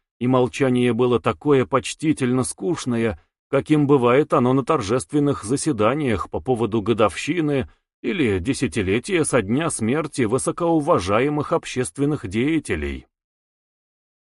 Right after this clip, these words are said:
Говорил оратор о том, что война поколебала международное значение России,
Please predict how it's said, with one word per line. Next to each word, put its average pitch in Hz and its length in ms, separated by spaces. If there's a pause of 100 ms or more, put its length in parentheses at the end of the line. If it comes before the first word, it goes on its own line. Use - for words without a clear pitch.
(400)
Говорил 131 540
оратор 135 360
о 131 100
том, 151 300
что 139 260
война 135 460
поколебала 139 720
международное 127 920
значение 117 720
России, 101 580